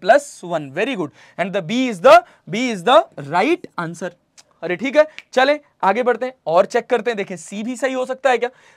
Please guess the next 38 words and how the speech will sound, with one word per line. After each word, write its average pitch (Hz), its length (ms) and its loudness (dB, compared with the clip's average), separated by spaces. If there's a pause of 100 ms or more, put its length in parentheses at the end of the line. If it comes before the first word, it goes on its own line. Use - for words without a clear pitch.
ऐसे 285 280 6
ही 349 140 0
सॉल्व 302 240 6
करना 285 220 6
है, 247 80 4
देखो, 214 220 -2
ऐसे 262 300 4
सीक्वेंस 269 440 -4
में 185 120 -8 (320)
हर 277 200 6
ऑप्शन 302 600 2
को 311 140 2
चेक 277 300 0
करते 262 200 4
हुए 247 140 6
चलना 220 220 -2
है। 139 80 -14 (1040)
हर 247 200 8
ऑप्शन 330 480 4
को 294 120 -4
चेक 269 220 -2
करते 269 200 0
हुए 269 100 2
अगर 254 160 2
आप 240 140 4
आगे 220 180 2
बढ़ोगे, 220 300 0 (320)
जैसे 285 220 -2
मैं 254 220 -4
हर 247 220 4
ऑप्शन 269 400 0
को 262 100 -6
चेक 254 220 -4
करके 240 220 -2
सॉल्व 220 220 0
कर 208 140 -4
रहा 196 80 -2
हूं, 247 60 -6